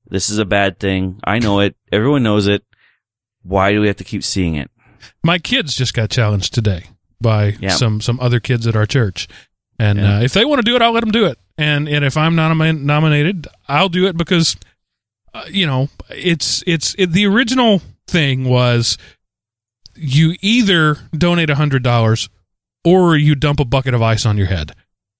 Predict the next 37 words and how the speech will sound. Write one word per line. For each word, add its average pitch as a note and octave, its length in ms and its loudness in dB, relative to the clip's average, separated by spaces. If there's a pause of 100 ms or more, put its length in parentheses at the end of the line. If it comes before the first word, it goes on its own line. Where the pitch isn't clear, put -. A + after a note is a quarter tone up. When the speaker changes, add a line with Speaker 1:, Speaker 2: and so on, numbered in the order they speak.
(120)
Speaker 2:
Then E3+ 180 0
it A3 60 -2
got E3+ 260 -2
turned D#3+ 460 2
to C3+ 540 4
you C3 320 4
donate C#3+ 560 0
ten A3+ 240 0
dollars A#2 420 2
and B2 140 0
get A#2+ 140 0
a A2+ 60 0
bucket A#2+ 480 -2
of G#2+ 100 0
ice G#2+ 240 0
dumped A#2 260 -2
on G#2+ 140 0
your G2 80 0
head. G2+ 200 0 (300)
Now F3+ 280 2
it's - 120 -2
sort F#3 240 2
of C#3+ 220 0
you C#3+ 120 4
dump D#3+ 300 -2
a D#3 240 0
bucket D#3 320 0
of C3+ 80 -2
ice C#3+ 240 0
on C#3 140 2
your C3 80 2
head C3+ 260 2 (560)
and G3+ 300 -2
you D#3+ 80 2
get B2 220 -2
ten A#2 200 0
dollars. F#2+ 500 -2